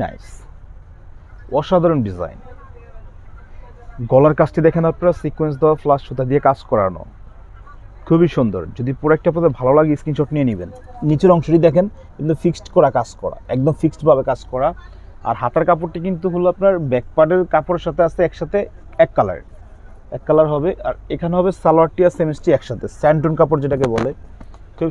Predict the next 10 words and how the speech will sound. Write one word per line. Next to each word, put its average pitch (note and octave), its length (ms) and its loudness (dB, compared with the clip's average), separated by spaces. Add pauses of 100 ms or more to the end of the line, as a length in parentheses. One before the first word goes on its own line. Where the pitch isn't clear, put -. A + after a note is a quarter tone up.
(100)
সুন্দর। E3+ 240 -2 (120)
আর C#3 60 0 (200)
এখানে D#3+ 260 -4
হবে E3+ 120 2 (100)
দোপাট্টার D#3 460 2
অংশটি, F#2 340 -12 (760)
এগুলো D3 160 2
কিন্তু D#3+ 160 2
আপনার F3+ 280 2
সম্পূর্ণ D3+ 260 0